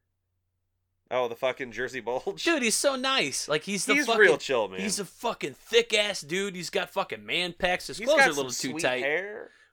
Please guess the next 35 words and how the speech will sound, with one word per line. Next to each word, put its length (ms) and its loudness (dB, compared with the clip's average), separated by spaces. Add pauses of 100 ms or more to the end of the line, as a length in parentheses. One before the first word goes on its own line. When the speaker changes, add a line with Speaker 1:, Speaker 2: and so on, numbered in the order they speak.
(100)
Speaker 2:
But, 320 -2
uh, 300 -4 (280)
like, 380 -4 (340)
he's 240 -2
a 40 -10
cool 200 2
dude, 400 0
and 100 -2
he's 120 -4
super 320 -4
cool. 260 -10
Speaker 1:
I 60 8
Speaker 2:
Like, 80 10
Speaker 1:
got 140 12
Speaker 2:
chill. 100 4
Speaker 1:
one 100 -4
for 220 2
you. 100 2
Speaker 2:
All 60 -4 (100)
right. 280 0 (180)
Speaker 1:
Do 160 0
you 260 2
think, 800 0 (1000)
uh, 380 2 (800)
fucking 360 2
Ronnie 640 0 (640)
could 180 -8
beat 160 -4
up 160 -2
Glazer 640 -4 (880)
from 160 -2
Speaker 2:
Oh, 120 12
Speaker 1:
The 40 10
Burning? 420 4
Speaker 2:
yeah. 340 2